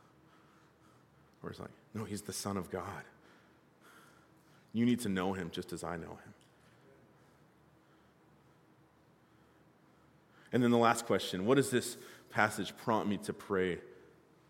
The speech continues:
to God? And this is a question that leads us to connect this practice of studying the scriptures, of knowing the scriptures,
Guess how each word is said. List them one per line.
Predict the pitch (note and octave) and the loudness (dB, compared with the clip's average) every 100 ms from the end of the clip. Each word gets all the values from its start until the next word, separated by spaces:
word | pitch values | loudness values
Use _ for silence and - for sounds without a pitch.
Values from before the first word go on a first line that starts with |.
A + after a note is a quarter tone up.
| _ _ | _ _
to | - | -8
God? | F2 C#2+ C#2+ - - - _ _ - - - | -4 -4 -4 -8 -16 -20 _ _ -20 -20 2
And | D3 | 4
this | F3 | 4
is | D3 | 2
a | |
question | - A#2+ - G#2+ | 6 4 4 0
that | G2 F#2+ | -2 0
leads | A#2 A2+ | 0 2
us | G2+ - | 0 -2
to | - | -10
connect | - G#2+ G#2+ A#2 - - - - - _ | -8 -2 2 2 0 -12 -20 -20 -20 _
this | G#2 B2 A#2 | 2 2 2
practice | - B2 A#2 - G#2 - | 4 6 6 4 -4 -4
of | F#2 - | -6 -2
studying | - G#2+ G2 | 2 2 2
the | |
scriptures, | - - A2 - F#2 D#2+ - - - - _ - _ _ _ _ _ _ _ _ - | -4 -2 -2 0 -6 -6 -8 -10 -14 -20 _ -20 _ _ _ _ _ _ _ _ -8
of | G2 | -2
knowing | A2 A#2 A#2 G#2 | 2 6 6 4
the | F#2+ | 0
scriptures, | - G2 - - E2 E2 - - | -4 -4 -6 -8 -8 -8 -12 -18